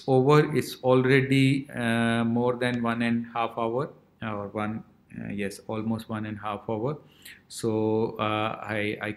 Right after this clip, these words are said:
cl-, close my session here, but I believe you will have a lot more questions than, uh, before this, because, uh, that is what I told you. When you will learn this software, you will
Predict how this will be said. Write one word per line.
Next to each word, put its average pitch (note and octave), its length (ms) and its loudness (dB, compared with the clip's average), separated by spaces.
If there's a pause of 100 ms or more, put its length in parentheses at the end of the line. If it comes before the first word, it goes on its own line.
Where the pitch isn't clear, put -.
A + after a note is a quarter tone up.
cl-, G#2+ 220 -4
close A#2 320 0
my A2+ 100 0
session A#2 540 0
here, D3+ 340 0 (360)
but A#2 120 0
I B2+ 120 8
believe C3+ 680 4
you B2+ 220 2
will B2+ 200 6
have B2+ 420 0
a A#2+ 80 0
lot B2 360 0
more C3 200 2
questions C3+ 680 0 (460)
than, C#3+ 480 4 (180)
uh, A2+ 400 0
before A2+ 500 4
this, B2+ 300 2
because, - 560 -4
uh, G#2+ 320 -4
that A#2 220 2
is A#2 120 0
what A#2+ 180 0
I A#2 120 4
told A#2+ 380 0
you. A2 140 0
When A2+ 340 0
you A2+ 160 2
will A2 160 -4
learn A#2 420 0
this B2+ 220 -2
software, A#2 440 -2
you A2+ 200 -2
will A2 140 -4